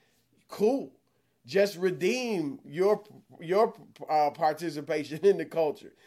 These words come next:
So use, you know, hip hop to glorify the Lord. If you're into sports, cool. But just, eh, you know, be an example for the Lord in that realm, in that culture,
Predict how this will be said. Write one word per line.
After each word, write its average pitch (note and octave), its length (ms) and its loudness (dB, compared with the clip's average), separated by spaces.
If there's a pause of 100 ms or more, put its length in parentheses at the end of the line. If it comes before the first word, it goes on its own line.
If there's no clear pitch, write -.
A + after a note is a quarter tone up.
(180)
So F3+ 140 -6
use, F#3 440 -4
you F#3 220 -8
know, E3+ 180 4
hip F#3+ 280 0
hop F3 320 0
to E3 80 -8
glorify E3 540 0
the D3+ 80 -2
Lord. D#3 440 -2 (360)
If D#3 220 -2
you're G3 180 4
into F#3+ 240 2
sports, G#3 520 -2
cool. F#2+ 540 -6 (320)
But E3 200 0
just, G3 400 0 (100)
eh, E3 200 -4
you E3+ 200 -12
know, D#3+ 200 2
be E3+ 200 -6
an F3+ 80 -2
example E3 500 0
for D3+ 120 -12
the D3+ 120 -2
Lord D#3+ 400 -2
in D3+ 240 -4
that E3 260 -4
realm, C3+ 420 -4
in C3 100 -8
that D#3 260 -4
culture, C3+ 460 -8